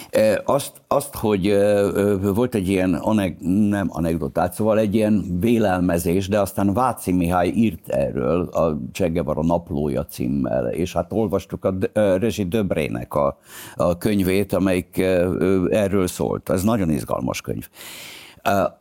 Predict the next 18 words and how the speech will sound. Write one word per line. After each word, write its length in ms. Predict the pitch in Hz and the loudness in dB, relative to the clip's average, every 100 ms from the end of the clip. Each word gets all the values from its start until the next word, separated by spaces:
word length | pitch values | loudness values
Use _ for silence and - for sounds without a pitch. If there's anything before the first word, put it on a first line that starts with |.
| - | 0
a, 240 | 82 80 80 - - | 2 2 0 -4 -4
a 100 | 92 | 2
mese, 420 | 107 143 - 90 | 2 2 0 -2
vagy 180 | 87 87 | 0 0
a 40 | |
legenda, 680 | 95 113 - 90 87 82 - - | 0 0 0 -2 -2 -4 -4 0
a 120 | 202 | 2
mítosz, 640 | - - - - - - _ _ - | 2 0 -4 -8 -10 -12 _ _ -6
az 160 | - | 0
úgy 180 | 110 123 | 2 0
szólt, 380 | - 87 113 113 | 0 0 0 -2
hogy, 260 | - 98 87 | -2 0 2
ö, 320 | 95 92 85 | 2 2 0
hogy 460 | - 90 85 82 57 71 | -2 0 0 0 -2 -2
megunván 840 | 95 104 131 98 92 92 85 65 73 | 2 4 2 2 2 2 2 0 0
azt 420 | 64 98 - - | 0 -2 -2 0
a, 280 | 87 87 - | 2 2 2
ö, 360 | 82 90 87 | 2 2 4